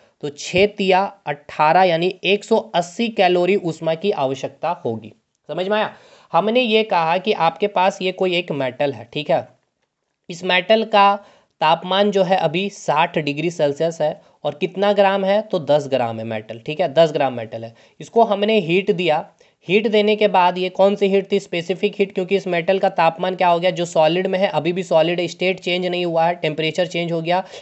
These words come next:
साठ डिग्री सेल्सियस से एक सौ बीस डिग्री सेल्सियस। मास कितना है? दस ग्राम।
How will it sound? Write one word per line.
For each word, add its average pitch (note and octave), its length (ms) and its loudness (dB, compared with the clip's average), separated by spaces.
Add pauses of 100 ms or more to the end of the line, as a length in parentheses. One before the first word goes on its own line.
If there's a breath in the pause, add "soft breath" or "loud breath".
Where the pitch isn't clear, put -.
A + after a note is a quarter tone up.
साठ F#3 320 2
डिग्री F#3 260 -2
सेल्सियस F#3+ 480 -2
से A3+ 100 -2
एक E3+ 180 -4
सौ G3 160 0
बीस E3 240 -2
डिग्री B2 240 -4
सेल्सियस। A2+ 440 -10 (440 soft breath)
मास F#3 280 0
कितना G#3+ 280 2
है? G#3+ 100 0
दस E3 180 2
ग्राम। A#2+ 260 -4